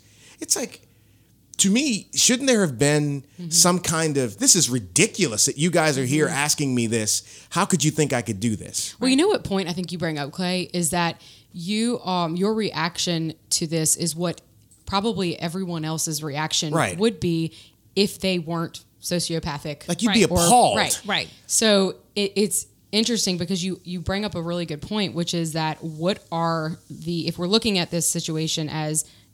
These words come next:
Speaker 2: not to, quote, have a, an opinion like we were
Speaker 1: Sure,
Speaker 2: there, 'cause
Speaker 1: sure,
Speaker 2: we weren't.
Speaker 1: sure.
Speaker 2: But if we're looking at it as what are the implications, what can be learned from this whole
Speaker 3: Right.
Speaker 2: experience,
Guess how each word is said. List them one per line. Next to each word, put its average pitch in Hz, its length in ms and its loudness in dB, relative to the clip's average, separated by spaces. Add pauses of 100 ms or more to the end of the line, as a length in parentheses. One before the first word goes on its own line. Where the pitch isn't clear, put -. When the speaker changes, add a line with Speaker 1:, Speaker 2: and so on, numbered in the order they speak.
(120)
Speaker 2:
not 175 360 0
to, 175 360 0
quote, 170 280 0
have 165 200 -4
a, 160 260 -2
an 160 120 -4
opinion 175 340 -2
like 160 160 -4
we 165 80 -2
were 202 140 2
Speaker 1:
Sure, 208 80 2
Speaker 2:
there, 151 200 0
'cause 160 100 0
Speaker 1:
sure, 170 180 0
Speaker 2:
we 160 120 -2
weren't. 165 340 0
Speaker 1:
sure. 151 280 -2 (100)
Speaker 2:
But 202 100 -2
if 196 100 -4
we're 214 80 0
looking 226 300 0
at 180 100 0
it 165 100 -2
as 156 380 -2
what 165 200 -2
are 196 40 2
the 180 100 -2
implications, 165 640 -2
what 156 200 -6
can 196 120 -4
be 151 140 -4
learned 139 580 -4 (180)
from 170 300 -2
this 156 280 2
whole - 260 -2
Speaker 3:
Right. 196 140 2
Speaker 2:
experience, 202 800 -2